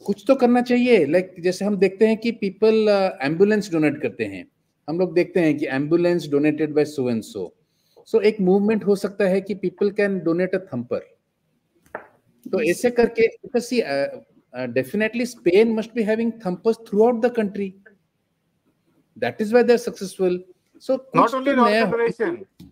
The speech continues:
Speaker 3: लोग, लोगों के
Speaker 1: Yeah।
Speaker 3: जाने भी बच जाती है ना।
Speaker 1: हाँ, exactly, exactly। So fantastic, really। So these examples, uh, are really good and also good that he has actually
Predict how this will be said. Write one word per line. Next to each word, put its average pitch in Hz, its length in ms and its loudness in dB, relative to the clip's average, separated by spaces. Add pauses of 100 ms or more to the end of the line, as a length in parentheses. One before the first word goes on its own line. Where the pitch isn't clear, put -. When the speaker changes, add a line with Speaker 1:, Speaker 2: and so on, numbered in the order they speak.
(160)
Speaker 3:
लोग, 220 280 -2
लोगों 208 300 -4
के 269 60 -2
Speaker 1:
Yeah। 247 120 -2
Speaker 3:
जाने 208 220 -4
भी 269 100 -4
बच 233 140 0
जाती 190 240 -6
है 127 120 -16
ना। 202 120 -20 (800)
Speaker 1:
हाँ, 233 400 -2
exactly, 233 600 -6 (840)
exactly। 208 520 -6 (800)
So 226 340 4 (440)
fantastic, 170 480 -4 (460)
really। 107 260 -4
So 196 100 -4
these 226 260 0 (260)
examples, 175 680 2 (260)
uh, 143 320 -4 (140)
are 135 140 0
really 151 320 2 (120)
good 170 240 6 (400)
and 160 100 -4
also 165 400 -2
good 240 180 2
that 254 160 2
he 208 100 0
has 240 100 -2
actually 233 460 -2